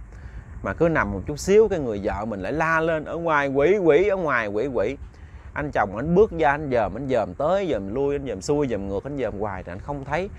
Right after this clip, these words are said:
Mà cái cảnh đêm ở trong nhà là cứ chịu như vậy mà tới sáng mà không biết bao nhiêu lần. Tới sáng ra thì cái người vợ giống như kiểu là quá mệt mỏi rồi, là mới nằm thiếp đi, là ngủ.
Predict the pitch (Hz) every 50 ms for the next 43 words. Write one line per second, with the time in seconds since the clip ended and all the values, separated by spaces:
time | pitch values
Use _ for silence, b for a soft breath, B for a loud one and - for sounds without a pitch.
0 | B B B B B - 101 90 - 135 - - 98 95 117 151 160 160 156 156
1 | 156 147 151 151 156 147 147 139 135 120 110 101 92 90 87 85 82 85 - 143
2 | 156 160 156 - - 107 101 101 107 120 127 127 113 101 85 98 104 98 90 -
3 | 120 131 - - 139 135 160 185 165 117 98 87 - - - - 160 165 175 170
4 | 175 208 208 - 151 131 127 123 131 120 110 92 80 - - - - - - -
5 | - - - B B B B B B B B B B B B - 143 156 165 -
6 | 165 165 175 196 196 180 170 139 117 104 - 143 151 147 123 110 104 95 101 92
7 | 90 107 120 143 160 175 151 127 - 101 123 131 110 98 90 123 139 160 190 202
8 | 175 139 98 95 - 101 90 80 104 143 131 123 107 101 87 - - - - -
9 | - - - - - B B B B B B B B B - - 104 104 101 110
10 | 135 151 147 139 107 90 90 - - 175 196 - - 170 135 110 - - - -
11 | - - - - - - - - - - - - - - - - - - - -
12 | - - - - 107 104 104 98 90 107 135 151